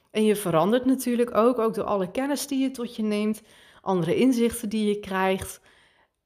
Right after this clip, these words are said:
En dat je dan in één keer denkt zo van: "Hey, ehm, die mensen die passen niet meer zo bij mij." En dat is oké.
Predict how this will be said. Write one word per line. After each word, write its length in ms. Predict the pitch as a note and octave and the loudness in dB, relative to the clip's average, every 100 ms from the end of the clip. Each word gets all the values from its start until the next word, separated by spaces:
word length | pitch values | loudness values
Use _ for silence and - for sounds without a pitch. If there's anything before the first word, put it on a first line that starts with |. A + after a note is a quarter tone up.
| - | -6
En 360 | G3+ G3+ G3 | 0 2 0
dat 180 | F3+ G#3 | -2 -4
je 60 | G3 | 0
dan 140 | G#3 | 2
in 80 | A3 | 2
één 120 | G#3+ | 2
keer 100 | G#3+ | 0
denkt 200 | G3+ G3+ | 0 -2
zo 120 | G3+ | -6
van: 180 | F#3+ G3+ | -8 -6
"Hey, 420 | F#3 G3+ F#3 F#3 - | -4 -2 -2 -4 -14
ehm, 340 | - F#3+ F#3+ F#3+ F#3 - - - _ | -12 -10 -6 -8 -10 -6 -6 -6 _
die 180 | - G3+ | -8 -2
mensen 340 | A3 A3+ A3+ G3 | 0 0 -2 -6
die 100 | G3 | -6
passen 360 | C#4+ C#4+ C4 | -6 -4 -2
niet 140 | G3 D#3+ | -2 -2
meer 220 | D#3 D3 | -4 -8
zo 160 | - | -10
bij 140 | D3 C#3 | -14 -14
mij." 380 | C#3 B2 C3+ _ _ _ _ _ _ _ _ _ _ - | -12 -14 -14 _ _ _ _ _ _ _ _ _ _ -8
En 120 | B3+ | 0
dat 180 | B3+ B3+ | 0 2
is 200 | C4 - | -2 0
oké. 580 | A3 G#3+ C4+ A#3 E3 | 0 0 0 0 0